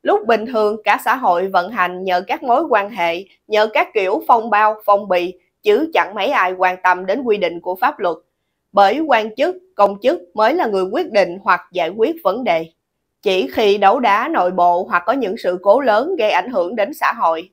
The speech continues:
lúc đó người ta mới dở văn bản luật ra soi. Một xã hội như vậy tạo ra sự bất an cho tất cả mọi người, đặc biệt là giới doanh nghiệp,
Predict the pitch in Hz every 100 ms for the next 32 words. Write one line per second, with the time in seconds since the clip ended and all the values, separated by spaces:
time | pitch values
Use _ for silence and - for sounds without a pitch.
0 | - 254 262 196 202 339 254 190 196 214
1 | 254 196 170 226 254 214 196 170 254 185
2 | - 185 190 - 190 190 196 _ _ _
3 | _ _ 220 220 220 214 277 185 220 214
4 | 202 175 180 190 175 180 202 196 - 175
5 | 185 - - 190 190 196 202 185 185 196
6 | 180 180 185 170 185 180 180 - _ 190
7 | 185 196 185 190 180 180 190 311 240 202
8 | 185 175